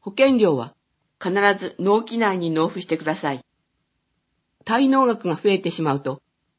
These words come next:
その後の納付がさらに困難になってしまいます。もし納付にお困りでしたら、早めにご相談ください。岩見記者吹き出し。夜間休日納付相談窓口を開設しています。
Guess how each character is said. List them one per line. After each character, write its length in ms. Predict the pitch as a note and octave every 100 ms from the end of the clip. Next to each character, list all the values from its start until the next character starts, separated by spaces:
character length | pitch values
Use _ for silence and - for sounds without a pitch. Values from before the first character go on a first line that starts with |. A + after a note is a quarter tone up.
| _ _
そ 140 | G#3+
の 120 | A3+
後 80 | A#3
の 120 | A3
納 180 | G#3 G3+
付 120 | G3+
が 100 | F#3+
さ 140 | - B3
ら 80 |
に 200 | A#3+ G#3 G#3
困 200 | A#3 A#3
難 120 | G#3
に 80 | F#3+
な 80 |
っ 80 | F#3
て 80 | F#3
し 120 | -
ま 120 | E3+
い 60 | D3+
ま 100 | D3
す。 260 | - _ _ _ _ _ _ _ _ _ _
も 120 | A#3
し 280 | D4 - - _ -
納 200 | G3 B3
付 120 | B3
に 80 | A#3
お 80 | G3
困 240 | A3 A#3+
り 80 | A3+
で 120 | A#3+
し 60 | A#3+
た 120 | E3
ら、 160 | A2 - _ _ _ _ _
早 220 | F3 A3
め 120 | B3
に 100 | B3+
ご 120 | A3 A3
相 200 | A3+ A3+
談 160 | G#3
く 80 | G3+
だ 100 | G3+
さ 180 | G3+ D#3
い。 100 | - _ _ _ _ _ _ _ _ _ _
岩 180 | A#3+ C4+
見 100 | A#3
記 80 | -
者 120 | G3
吹 200 | - F3
き 20 |
出 100 | E3+
し。 280 | - - - _ _ _ _ _ _
夜 140 | A3+ B3
間 260 | G#3+ E3+
休 240 | - A#3+ A#3
日 220 | G#3+ F#3
納 200 | G#3 A#3
付 120 | -
相 200 | B3+ B3
談 180 | A#3+ A3+
窓 220 | A3+ B3+
口 200 | B3 G3+
を 80 | D#3+
開 220 | - F#3+
設 240 | G3+ G3 G3+
し 80 |
て 80 | -
い 80 | F3+
ま 160 | E3 G3
す。 180 | -